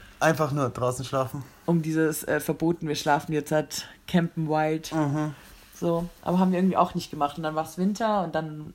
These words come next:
Speaker 2: war
Speaker 1: Haben wir's
Speaker 2: Corona.
Speaker 1: vergessen einfach.
Speaker 2: Nee, dann war Corona.
Speaker 1: Ach so, okay.
Speaker 2: Ja.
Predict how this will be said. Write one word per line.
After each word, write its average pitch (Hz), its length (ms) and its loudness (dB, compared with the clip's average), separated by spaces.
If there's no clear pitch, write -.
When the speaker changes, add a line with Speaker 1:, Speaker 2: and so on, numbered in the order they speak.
Speaker 2:
war - 120 -10
Speaker 1:
Haben 151 120 -2
wir's 135 80 -2
Speaker 2:
Corona. 135 180 0
Speaker 1:
vergessen 135 240 0
einfach. 123 420 -4
Speaker 2:
Nee, 165 160 -2
dann 143 140 -6
war 156 100 -2
Corona. 147 400 -10
Speaker 1:
Ach 139 140 -2
so, 147 220 0
okay. 117 340 -4
Speaker 2:
Ja. 151 300 -8